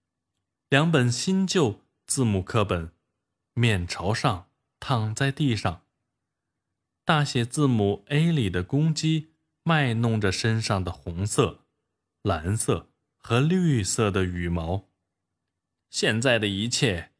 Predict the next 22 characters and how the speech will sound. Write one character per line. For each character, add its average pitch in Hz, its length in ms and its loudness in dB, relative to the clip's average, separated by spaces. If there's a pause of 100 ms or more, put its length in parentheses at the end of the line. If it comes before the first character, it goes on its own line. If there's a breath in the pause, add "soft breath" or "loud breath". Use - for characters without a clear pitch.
(120)
都 104 160 0
讲 80 320 -4
究 98 320 -4 (160)
开 127 320 0
拓 127 240 -4
创 98 340 -4
新， 170 320 -4 (480)
讲 139 300 0
究 170 320 0 (160)
别 98 260 2
具 120 280 -2
一 110 100 0
格。” 101 520 0 (680)
公 107 280 -2
鸡 123 220 -2
说 87 320 -8 (840)
，“今 190 240 0
天 196 200 2
的 185 80 2
孩 104 300 2
子 131 140 2
们 113 280 2